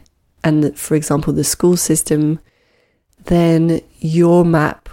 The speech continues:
would look much more spiky, it, as in it would have higher mountains and deeper valleys, uh, and be much more spiky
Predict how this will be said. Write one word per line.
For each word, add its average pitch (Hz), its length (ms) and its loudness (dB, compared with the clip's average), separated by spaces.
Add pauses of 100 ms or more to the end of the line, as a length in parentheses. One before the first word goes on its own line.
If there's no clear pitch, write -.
(120)
would 165 180 0
look 160 300 2
much 160 320 -2
more 160 140 -2
spiky, 208 920 0 (460)
it, 156 180 -2
as - 180 -2
in 165 100 2
it 156 80 0
would 156 120 -2
have 151 400 -6
higher 180 400 -2
mountains 185 760 0
and 156 220 -2
deeper 170 360 -2
valleys, 165 640 -2 (880)
uh, 151 380 -2
and 151 140 -4
be 151 120 0
much - 300 -2
more 143 160 -2
spiky 202 760 -2